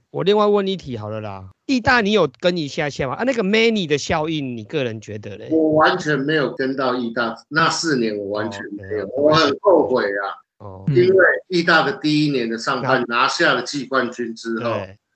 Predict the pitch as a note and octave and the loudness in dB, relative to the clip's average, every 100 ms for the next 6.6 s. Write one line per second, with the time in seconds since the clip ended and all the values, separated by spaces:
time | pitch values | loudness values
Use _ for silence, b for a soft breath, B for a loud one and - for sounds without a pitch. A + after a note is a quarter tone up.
0 | _ D3+ D3+ D3+ C3+ B2+ - C3 B2 A#2 | _ -2 0 0 2 0 -2 -6 -4 -6
1 | G#2+ C3 B2+ - - C3+ C3+ B2+ A#2 - | -2 0 0 -2 -2 -2 0 -2 -2 -6
2 | A#2 A2+ G#2 - A#2+ A2+ A2+ A#2 A2+ F2+ | -6 -4 -6 -6 -2 0 0 0 -2 -4
3 | - B2 B2 A#2+ A#2+ A2 A2 A2 - - | -6 -4 -4 -4 -2 -2 -2 -10 -18 -16
4 | A2+ G2+ - G2 F#2 - B2+ D#3+ B2+ A#2 | -14 -14 -16 -20 -12 -8 -2 2 2 2
5 | - - A2 - G#2 G2 - G#2 G2 F#2+ | -2 -8 -8 -6 -6 -6 -10 -8 -8 -8
6 | G2 A2 F2 F2 D#2+ | -6 -6 -6 -10 -16